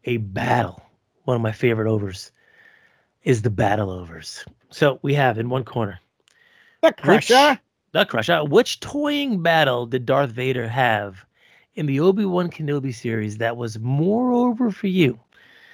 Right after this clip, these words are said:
Speaker 1: First on the list is the Ob-, the first Obi-Wan Kenobi and Darth Vader, uh, interaction they had. You will remember this is the one that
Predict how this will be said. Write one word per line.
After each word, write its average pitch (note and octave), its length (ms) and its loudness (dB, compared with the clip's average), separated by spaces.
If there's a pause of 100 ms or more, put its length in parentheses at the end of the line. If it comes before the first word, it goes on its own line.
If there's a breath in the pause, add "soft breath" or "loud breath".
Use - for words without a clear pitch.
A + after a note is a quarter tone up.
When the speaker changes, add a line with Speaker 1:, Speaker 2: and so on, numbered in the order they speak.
(360 soft breath)
Speaker 1:
First C#4 360 6
on D#4+ 120 4
the C4+ 80 0
list - 460 -4 (560)
is D#3+ 320 0
the E3 280 -2 (160)
Ob-, F#3 260 4
the C#3 60 -8
first C4 580 4
Obi-Wan D#3+ 420 0
Kenobi C3 520 -2
and C3 120 -6
Darth B2 220 -2
Vader, B2 420 -2
uh, C3+ 140 0
interaction B2+ 680 -2
they A2 100 -6
had. B2+ 400 0 (460 soft breath)
You C3 200 0
will A2+ 120 -2
remember A2 420 -2
this B2+ 240 -8
is B2 100 -10
the A#2 80 0
one A2+ 340 0
that A2 320 -8